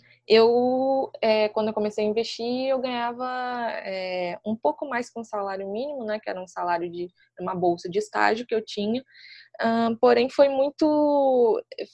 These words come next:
foi tudo muito, eu não sei dizer se é coincidência ou se é aleatório, mas foi engraçado porque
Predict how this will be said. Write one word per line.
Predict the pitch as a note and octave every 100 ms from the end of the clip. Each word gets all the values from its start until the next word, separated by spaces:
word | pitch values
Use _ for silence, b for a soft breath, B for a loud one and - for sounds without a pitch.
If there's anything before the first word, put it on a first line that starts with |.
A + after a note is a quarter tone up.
| _ -
foi | A#3+ -
tudo | C4+ B3+ C#4+
muito, | C4+ C#4 D4
eu | C#4 B3+ G#3+
não | A#3
sei | A#3+ A#3+ A#3
dizer | G#3 G3+ G#3
se | G3+
é |
coincidência | G3+ G3 F#3+ F#3+ D#3+ F3+ G3 G3 F3+
ou |
se | F3+ F#3
é | F3+
aleatório, | F#3+ G3 F#3+ - F3+ G3 G3 F#3
mas | F#3 F#3 - - B B B B -
foi | G#3+
engraçado | G#3+ G#3+ A3+ A3+ A3 G#3+ G#3+
porque | G3+ G3+ - A3 A3 A3 A3 G#3+ G#3 G3 F#3